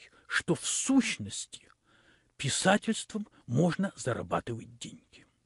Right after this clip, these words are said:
И вот сегодня одно из главных течений современной русской литературы — это дамский детектив.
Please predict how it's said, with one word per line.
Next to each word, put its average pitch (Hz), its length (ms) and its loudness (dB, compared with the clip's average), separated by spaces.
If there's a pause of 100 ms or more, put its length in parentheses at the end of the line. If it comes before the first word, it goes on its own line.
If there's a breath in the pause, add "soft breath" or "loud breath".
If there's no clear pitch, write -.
(880 soft breath)
И 165 80 4
вот 254 200 6
сегодня 214 680 6
одно 202 480 8
из 208 200 2
главных 214 560 8
течений 131 680 -2 (140 soft breath)
современной 180 920 4
русской 190 500 2
литературы — 107 680 -4 (460 loud breath)
это 143 420 6 (160 soft breath)
дамский 123 720 -2
детектив. - 760 -12